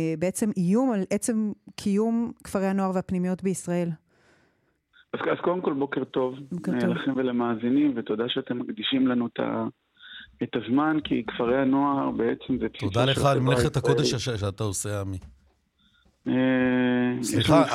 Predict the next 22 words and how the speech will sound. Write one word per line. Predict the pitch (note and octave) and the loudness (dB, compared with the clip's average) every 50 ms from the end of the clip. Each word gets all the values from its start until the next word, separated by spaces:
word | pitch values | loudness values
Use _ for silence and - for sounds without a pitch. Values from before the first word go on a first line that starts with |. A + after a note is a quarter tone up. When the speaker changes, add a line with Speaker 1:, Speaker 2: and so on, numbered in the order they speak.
| A#2 - | 2 4
Speaker 3:
אתה | E3+ E3 | 4 4
Speaker 2:
זכות. | F3 E3 G3 F3+ | 4 4 0 0
Speaker 3:
וכולם, | - F3 E3 E3+ E3+ D3 A#2 G2+ F#2 - - - _ - | 2 4 4 6 4 4 2 -2 -6 -8 -12 -20 _ -8
לא, | B2+ A#2 A#2+ B2+ B2 A2+ - - - - _ | -2 -2 0 0 0 -4 -6 -10 -18 -20 _
כל | - D3 D3+ | 2 2 2
מי | E3+ F3 | 2 2
שעוסקים | - D#3 C#3 - - - D#3 D#3+ D3 | 2 2 0 0 0 0 0 0 2
במקום | C3 C3+ B2 A2+ A2+ A2 - C#3 C#3 C#3 C3 | 2 2 4 2 0 2 2 0 0 2 0
ה-, | C3 C3 A#2 A2+ A2 - - - - - - - _ _ _ _ _ - | 0 0 0 -2 -4 -6 -10 -20 -20 -20 -20 -20 _ _ _ _ _ -2
המוזנח | A2 G#2 G#2+ A2+ A#2+ A#2 G#2+ F#2+ F#2+ A2+ B2+ B2+ C3+ D#3 D3+ - | 0 2 2 4 2 2 2 2 2 2 2 2 2 0 0 0
הזה | F3+ D3 C#3 C3+ | 0 2 2 2
מבחינת | B2 A2+ - - A#2+ A#2+ B2 C3 C3 - | 2 0 0 0 0 2 0 0 0 0
התקציבים | B2+ A#2 - - - - - B2 A2 A#2 B2+ B2 | 0 0 0 -4 -6 -2 -2 0 0 0 0 0
והכל, | A2+ A2 G#2 - A#2+ A2 A2 G#2 | 0 -2 -2 0 0 0 0 0
אז | G2+ F#2+ - - | -2 -6 -8 -8
קודם | - C3 B2 C#3+ | -8 -6 -6 -4
כל, | D3 B2+ | -6 -6
תודה | - A#2+ G2 A2 A2 | -6 -6 -6 -6 -6
לכם. | G#2 G2 - - F#2+ F#2 E2+ - _ _ _ - | -8 -8 -10 -12 -12 -12 -14 -16 _ _ _ -18
Speaker 2:
אז, | - - - - - C#3+ C#3+ C3 - | -16 -16 -14 -10 -8 -8 -6 -6 -8
אז | - - | -8 0
קודם, | - E3+ F#3 | 0 2 2